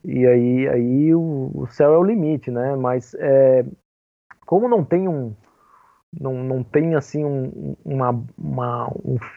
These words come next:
fixo, assim, não tem um estabelecido um valor, né, Luiz? Então, cada profissional vai cobrar o seu, né? Eu, por estar um pouco mais no mercado, pode ser que eu cobre mais aí do que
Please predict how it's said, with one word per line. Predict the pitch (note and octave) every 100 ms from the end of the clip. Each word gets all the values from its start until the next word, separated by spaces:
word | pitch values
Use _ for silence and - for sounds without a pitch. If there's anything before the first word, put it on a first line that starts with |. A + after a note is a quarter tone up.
| _
fixo, | G3 A3 - - C3
assim, | -
não | D3+ C3
tem | D3+ E3
um | D#3 C#3
estabelecido | C3 - C#3 C#3 A#2 - C#3+
um | C#3
valor, | B2 B2+ A#2+ A#2+ D#3 A#3
né, | C#3+ D3
Luiz? | F3+ D#3+ C3
Então, | B2+ C#3+ E3+
cada | F3 E3+ F#3
profissional | F#3 G3+ - F3 G3
vai | A3
cobrar | A#3 A3+ E4+
o |
seu, | - - F#3
né? | C3+ B2+ C3+ _ _ _ -
Eu, | -
por | F#3 F#3+
estar | E3 F#3
um |
pouco | E3+ F#3 -
mais | E3+ F3
no | F3+
mercado, | G3+ G#3+ E3+ F3 G3+ G#3+ F3+ D3 B2+
pode | - D3
ser | F3
que | E3+
eu | G#3
cobre | D#3 E3
mais | F3 C3+ D3 C3+
aí | B2+
do | C3+
que | A#2+ C3 A#2